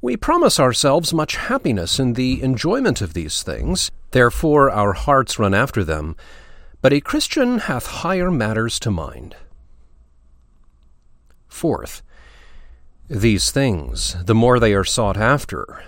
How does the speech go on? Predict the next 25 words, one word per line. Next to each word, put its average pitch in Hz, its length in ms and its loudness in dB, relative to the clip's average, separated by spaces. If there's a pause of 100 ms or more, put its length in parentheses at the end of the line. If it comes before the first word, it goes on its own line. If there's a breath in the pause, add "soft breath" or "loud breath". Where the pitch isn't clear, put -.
(180 loud breath)
our 110 280 4
desires 104 680 2
are 98 240 0
greatened 101 640 -2
with 110 220 -4
the 104 120 -2
enjoyment, 101 720 -2
and 104 180 -4
still 226 380 0
we 175 140 -2
seek 175 360 -2
greater 147 420 -2
and 143 160 0
greater 98 300 -6
things. 95 520 -8 (1400 soft breath)
Allow 220 320 4
this 277 240 2
disposition, 123 920 0
and 123 120 2
it 156 140 0
will 139 160 0
still 175 280 0
carry 156 400 -4
us 117 160 -2
further, 151 520 -4